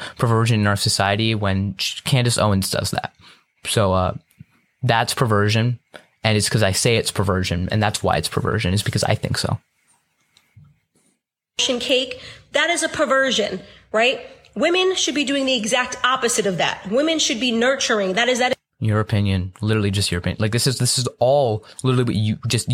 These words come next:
Speaker 1: your personal opinion. This should have no bearing on how other people choose to live their life. Nothing you have stated here is an objective fact. All of this is just you going on a tangent about how you think p-, things should be. And guess what?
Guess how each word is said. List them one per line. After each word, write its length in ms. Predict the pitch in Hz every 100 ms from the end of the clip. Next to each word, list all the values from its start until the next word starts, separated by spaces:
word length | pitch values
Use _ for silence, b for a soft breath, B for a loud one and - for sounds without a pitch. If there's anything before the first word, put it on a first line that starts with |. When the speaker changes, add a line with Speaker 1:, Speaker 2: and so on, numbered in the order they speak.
| 113
Speaker 1:
your 120 | 127
personal 340 | - 139 131
opinion. 320 | 113 156 101
This 100 | 107
should 160 | 123 131
have 80 | 110
no 120 | 123
bearing 340 | 127 120 123
on 60 | 110
how 140 | 113
other 160 | 110 117
people 260 | 110 123 127
choose 240 | - 131
to 80 | 127
live 140 | 123 123
their 120 | 117
life. 380 | 139 135 - -
Nothing 320 | 123 151 202
you 80 | 180
have 100 | 156
stated 360 | - 151 160 143
here 80 | 120
is 80 | 120
an 60 | 117
objective 680 | 117 104 107 107 - 127 - B B
fact. 580 | - 123 120 101 - - _ -
All 200 | 139 170
of 60 | 156
this 160 | 151
is 80 | 151
just 180 | 143 127
you 160 | 117
going 260 | 143 147 143
on 80 | 139
a 40 |
tangent 340 | 135 135 139 127
about 220 | 120 120
how 120 | 123
you 280 | 123 113 135
think 300 | - 131 135
p-, 140 | -
things 240 | 139 135 139
should 160 | 151
be. 240 | 131 175 135 B B
And 120 | 135
guess 220 | 165 190
what? 240 | 165 214